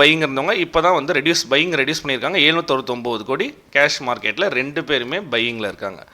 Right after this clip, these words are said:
நெக்ஸ்ட் வந்து சம்மரி பார்த்தீங்க அப்படின்னா, பதினேழு டிசம்பர் இன்னைக்கு தான்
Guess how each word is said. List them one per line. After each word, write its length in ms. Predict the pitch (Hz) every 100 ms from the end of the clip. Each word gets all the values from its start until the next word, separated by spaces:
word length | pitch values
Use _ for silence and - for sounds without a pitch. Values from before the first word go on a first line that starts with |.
| - - - _
நெக்ஸ்ட் 360 | 135 185 - - 190
வந்து 240 | 123 117 196 - - - _ _ _ _ _ _ _ _ _ _ _ _ _ _ _ _ _ _ - -
சம்மரி 380 | 151 208 233 214 135
பார்த்தீங்க 300 | 127 143 147
அப்படின்னா, 320 | 123 113 107 175 277 _ _ _ _ _ _ _ _ _ -
பதினேழு 440 | - 151 190 208 170
டிசம்பர் 480 | 139 165 127 135 - 135
இன்னைக்கு 220 | 151 139
தான் 220 | 113 -